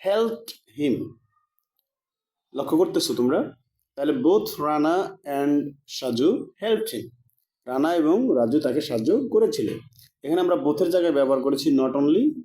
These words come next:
এবং and-এর জায়গায় ব্যবহার করেছি but also। লক্ষ্য করছো?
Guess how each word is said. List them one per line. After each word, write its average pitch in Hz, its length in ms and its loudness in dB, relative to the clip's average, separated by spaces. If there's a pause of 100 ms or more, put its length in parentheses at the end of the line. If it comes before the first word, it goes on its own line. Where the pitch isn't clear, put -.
এবং 143 300 0
and-এর 175 400 2
জায়গায় 156 260 2
ব্যবহার 123 300 2
করেছি 135 560 0 (380)
but - 320 -4 (280)
also। 208 300 -2 (1000)
লক্ষ্য 147 240 -2
করছো? 170 480 0